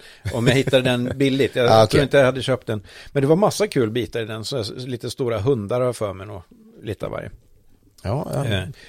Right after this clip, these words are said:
Speaker 1: tjugohundrasju, tjugohundraåtta kom en Castle.
Speaker 2: Mm.
Speaker 1: Och tjugohundranion Pirates.
Speaker 2: Mm. Jag tror jag kommer ihåg. Jag, jag kommer inte ihåg den, men jag läste om den förut.
Speaker 1: Mm, mm.
Speaker 2: Det
Speaker 1: Och
Speaker 2: var ju fortfarande under mina lättare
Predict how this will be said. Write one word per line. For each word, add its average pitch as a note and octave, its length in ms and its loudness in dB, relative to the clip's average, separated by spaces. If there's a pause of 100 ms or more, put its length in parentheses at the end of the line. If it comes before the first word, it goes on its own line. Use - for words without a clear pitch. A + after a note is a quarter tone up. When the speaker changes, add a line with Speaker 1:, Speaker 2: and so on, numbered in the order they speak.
(260)
Speaker 1:
tjugohundrasju, D#3 420 2
tjugohundraåtta G3 580 6
kom E3+ 180 2
en E3 100 0
Castle. C#3 520 4 (840)
Speaker 2:
Mm. F3+ 360 2 (380)
Speaker 1:
Och C3+ 260 6 (300)
tjugohundranion C3 640 0
Pirates. E3+ 760 0 (600)
Speaker 2:
Mm. C3 320 -2 (680)
Jag A#2 180 -6
tror D#3 140 0
jag - 340 -2
kommer A2 260 -2
ihåg. - 280 -8
Jag, C3+ 200 4
jag B2+ 120 0
kommer C3 140 -4
inte - 100 -2
ihåg B2 220 0 (180)
den, A#2 280 2
men F#2+ 120 -4
jag G#2 120 -2 (220)
läste B2 240 -2
om G2 60 -4
den F2 100 -6
förut. G#2 300 -4
Speaker 1:
Mm, F#3+ 200 0 (140)
mm. D#3+ 200 -2 (520)
Speaker 2:
Det G2+ 120 2
Speaker 1:
Och - 80 4
Speaker 2:
var F#2 80 2
ju F2 200 0
fortfarande F2+ 400 -4
under E2+ 160 -6
mina E2 320 -4 (380)
lättare F2+ 580 0